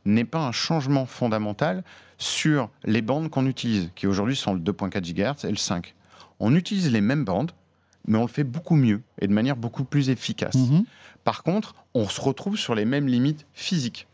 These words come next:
Speaker 1: Une chape de béton, ça reste une chape de béton, et on sait que le cinq gigahertz et le deux point quatre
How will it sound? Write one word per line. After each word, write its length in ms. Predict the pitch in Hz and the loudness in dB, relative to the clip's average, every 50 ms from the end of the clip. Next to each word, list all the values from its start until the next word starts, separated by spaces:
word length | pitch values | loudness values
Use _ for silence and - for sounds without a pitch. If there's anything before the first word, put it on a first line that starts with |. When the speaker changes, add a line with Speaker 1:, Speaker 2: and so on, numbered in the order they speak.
| _ _ _ _ _ _ _ - | _ _ _ _ _ _ _ -8
Speaker 1:
Une 80 | 87 87 | -6 -2
chape 180 | - 156 143 | 0 0 0
de 80 | 131 113 | 0 0
béton, 360 | 98 101 95 - 123 143 180 - _ _ _ _ _ _ _ _ _ | 0 0 0 0 0 -2 -2 -6 _ _ _ _ _ _ _ _ _
ça 180 | - - - 104 | -10 -6 -4 -2
reste 220 | 98 135 143 - | -2 -2 0 0
une 80 | 135 117 | 0 0
chape 160 | - 127 104 | 0 0 -2
de 100 | 92 101 | -2 -2
béton, 380 | 87 90 87 - 139 156 180 98 - - - - | -2 -2 0 0 0 0 -2 -4 -10 -16 -14 -8
et 80 | - 92 | -4 -4
on 80 | 95 95 | -4 -2
sait 140 | - 143 | -4 -4
que 60 | - 107 | -4 -4
le 60 | 107 | -4
cinq 180 | - 127 117 | -4 -4 -4
gigahertz 360 | 101 104 98 113 117 113 - 101 | -2 -2 -2 -2 -2 -2 -4 -4
et 20 | |
le 60 | 90 | -4
deux 80 | 98 92 | -4 -2
point 160 | - 95 95 | -4 -4 -2
quatre 260 | - 139 156 151 - | -2 -2 -4 -4 -6